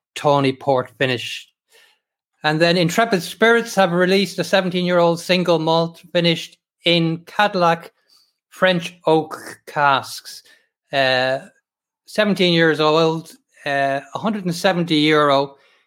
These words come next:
It's their third in the series of, of, um, the Legacy Reserves. This one's bottled at a forty-six percent A B V, again, non-chill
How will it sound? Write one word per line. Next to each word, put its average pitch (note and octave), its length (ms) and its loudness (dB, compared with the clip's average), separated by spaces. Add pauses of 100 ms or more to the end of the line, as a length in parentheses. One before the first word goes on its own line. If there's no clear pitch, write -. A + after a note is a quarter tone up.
(160)
It's C#3+ 200 -6
their D#3+ 160 0
third G3 400 2
in D#3+ 120 0
the C#3+ 100 -6
series D#3 480 0
of, C3+ 140 -4 (100)
of, C3 240 -2
um, B2 480 -4 (240)
the C#3 100 -4
Legacy C#3 380 -2
Reserves. C3 640 0 (440)
This G3 160 0
one's F#3+ 220 2
bottled F3+ 320 2
at D#3 140 4
a D3 260 0
forty-six G3 500 0
percent E3+ 300 -4
A D#3 140 0
B D3+ 100 -4
V, D3+ 220 -2
again, D#3 280 -2
non-chill E3 440 0